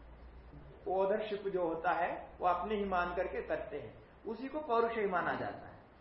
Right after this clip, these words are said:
तो सजातीय उच्चारण पहले हो चुका है, उसके अनुसार आपने उच्चारण किया, वो अपौरुषेय होता है, तो उसमें आपका कोई अधिकार नहीं होता। आप केवल एक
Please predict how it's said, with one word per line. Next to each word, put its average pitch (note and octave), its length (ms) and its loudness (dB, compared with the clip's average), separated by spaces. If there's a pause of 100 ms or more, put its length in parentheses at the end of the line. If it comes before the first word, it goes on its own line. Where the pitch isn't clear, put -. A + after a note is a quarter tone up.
(300)
तो A3 100 2
सजातीय G#3+ 680 6
उच्चारण A#3+ 640 6
पहले A3 340 4
हो G3 300 6
चुका A3+ 360 6
है, F#3+ 180 4 (380)
उसके G3+ 300 0
अनुसार A#3+ 520 6
आपने A#3+ 320 8
उच्चारण A#3 480 6
किया, E3 300 2 (280)
वो B3 100 2
अपौरुषेय A#3+ 600 6
होता B2 260 -2
है, - 100 -14 (480)
तो G#3+ 80 4
उसमें A3+ 320 0
आपका A3+ 320 8
कोई C4 160 6
अधिकार G#3+ 440 6
नहीं G#3 140 -2
होता। C3 200 -4 (200)
आप G#3 240 4
केवल A3 380 2 (300)
एक G3 200 2